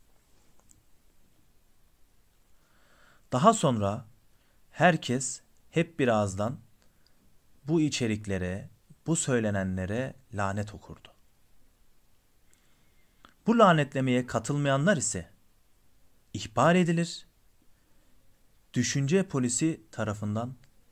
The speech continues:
tutuklanırdı. Tam bu nefret anında Winston'un gözüne Julia adında bir kız çarptı. Kızın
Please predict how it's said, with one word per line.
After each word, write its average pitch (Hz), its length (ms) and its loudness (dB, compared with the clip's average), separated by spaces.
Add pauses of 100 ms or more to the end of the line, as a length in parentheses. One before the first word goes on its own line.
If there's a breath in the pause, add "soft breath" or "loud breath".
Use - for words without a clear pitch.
(240)
tutuklanırdı. - 800 -8 (4000 soft breath)
Tam 226 240 6
bu 202 120 6
nefret 190 360 4
anında 120 600 -2 (560 soft breath)
Winston'un 143 520 0
gözüne 123 520 -2 (960)
Julia 180 300 4
adında 131 340 0
bir 113 180 -4
kız - 260 -8
çarptı. - 420 -16 (1700)
Kızın 180 460 2